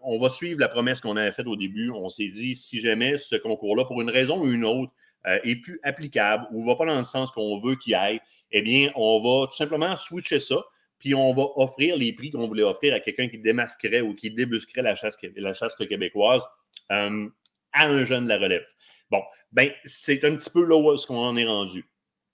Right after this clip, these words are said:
Là, euh, il y, il y a des gens qui sont peut-être un petit peu trop fait cibler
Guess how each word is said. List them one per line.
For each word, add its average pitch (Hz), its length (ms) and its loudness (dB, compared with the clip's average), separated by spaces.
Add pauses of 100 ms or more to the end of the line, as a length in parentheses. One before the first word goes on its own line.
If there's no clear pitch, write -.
Là, 127 460 6
euh, 101 400 2
il 110 60 -8
y, 101 200 -4
il 101 320 -6
y 104 40 2
a 104 40 0
des 110 120 0
gens 123 80 -4
qui 135 100 -4
sont 113 140 -8
peut-être 131 260 -2
un 120 100 -2
petit - 140 -14
peu 139 80 -2
trop 156 160 0
fait 160 160 -4
cibler 139 480 -2